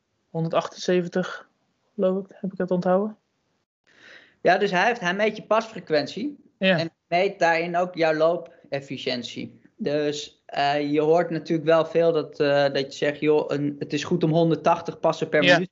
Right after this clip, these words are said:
Speaker 2: te
Speaker 1: Ja.
Speaker 2: hebben. Dat is dan de heilige graal." Maar dat blijkt helemaal niet voor iedereen gelijk te zijn. Dus er
Speaker 1: Nee.
Speaker 2: zijn mensen voor wie honderdtachtig ideaal is, maar er zijn ook mensen voor wie honderdachtentachtig beter is.
Speaker 1: Ja.
Speaker 2: Maar er zijn ook mensen voor wie honderdzestig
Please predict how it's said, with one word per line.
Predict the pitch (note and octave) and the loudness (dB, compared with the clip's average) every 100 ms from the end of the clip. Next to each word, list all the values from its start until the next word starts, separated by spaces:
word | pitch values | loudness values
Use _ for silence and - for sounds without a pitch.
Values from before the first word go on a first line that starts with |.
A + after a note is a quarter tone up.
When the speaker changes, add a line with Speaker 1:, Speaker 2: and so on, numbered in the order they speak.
| _ | _
Speaker 2:
te | - | 0
Speaker 1:
Ja. | D3 | 4
Speaker 2:
hebben. | D#3 D#3+ | 4 2
Dat | D#3 D#3 | -4 -4
is | D#3+ C#3+ | -4 0
dan | D#3 D#3 | 0 2
de | |
heilige | D3 C#3+ D3+ D3 C#3 C3 | 2 2 0 -2 -6 -10
graal." | C#3+ C#3 D#3 E3+ - _ _ _ _ _ _ _ | -4 0 0 -4 -10 _ _ _ _ _ _ _
Maar | B2+ C#3+ D#3+ | -2 0 2
dat | E3 D3+ | 0 0
blijkt | D#3+ E3 F3+ | 0 0 0
helemaal | G3 F#3+ F3+ | -4 -4 -4
niet | E3+ | -4
voor | - | -4
iedereen | D#3+ D#3 D3+ D3 | -4 0 0 0
gelijk | C#3+ C3+ C#3+ D#3 | 0 0 0 -2
te | - A#2+ | -6 -10
zijn. | A#2 A#2 A#2 | -6 -6 -6
Dus | B2+ D3 | -6 -4
er | |
Speaker 1:
Nee. | D3 | 0
Speaker 2:
zijn | C#3+ D3 | 0 -2
mensen | D3 C#3+ C#3+ D3 | -4 -6 -4 -6
voor | - C#3+ | -4 -4
wie | C#3 C#3 | -2 -2
honderdtachtig | D3 C#3+ - D#3+ - C#3 | 0 -2 0 0 0 -10
ideaal | - C3+ C3 C#3+ D3+ B2 | -10 -8 -2 0 0 -2
is, | C3+ | -6
maar | C3+ | -6
er | C#3 | -4
zijn | C#3 | -2
ook | C#3+ C#3+ | -2 -2
mensen | C3+ C3+ - C#3+ | -4 -6 -6 -6
voor | D3+ D3 | -4 -4
wie | C#3+ | -2
honderdachtentachtig | D3 C#3+ C#3+ C3+ - C#3+ D#3 D#3 - B2+ - | 0 0 0 -4 -4 -2 0 0 -4 -12 -10
beter | C3+ C3 B2+ - - | -4 -2 -2 -6 -10
is. | - | -8
Speaker 1:
Ja. | E3 | -2
Speaker 2:
Maar | E3 | 0
er | D#3 | 0
zijn | D#3 - | -2 -4
ook | F3 | -2
mensen | E3 D3 C#3+ | 0 0 -4
voor | - D#3 | -4 -2
wie | D#3 | 0
honderdzestig | D#3 D#3 D3 D3 F3+ F3 - C3 - | 0 0 -2 0 0 0 -4 -6 -8